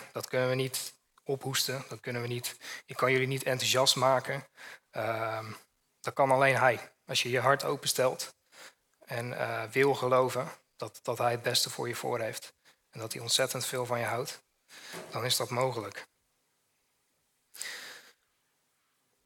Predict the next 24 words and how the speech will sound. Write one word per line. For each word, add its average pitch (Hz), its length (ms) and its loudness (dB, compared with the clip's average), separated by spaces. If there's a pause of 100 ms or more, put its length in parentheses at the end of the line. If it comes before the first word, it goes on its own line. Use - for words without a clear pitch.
(120)
En 135 100 -8
nu 123 120 0
blijven 135 360 6
geloof, - 760 2 (360)
hoop - 640 2 (180)
en 123 160 -6
liefde, 123 440 -2 (300)
deze 131 340 2
drie. 117 340 -6 (1200)
Maar 113 120 -8
de 113 80 -4
meeste 135 360 4
van 123 140 -2
deze 123 320 0
is 110 120 0
de 113 100 -4
liefde. 104 300 -8 (200)
Nou, - 140 -8
ik - 100 -12
denk 113 160 -8
dat 110 160 -8
dit 117 160 -8
wel 113 120 -6
het - 320 -6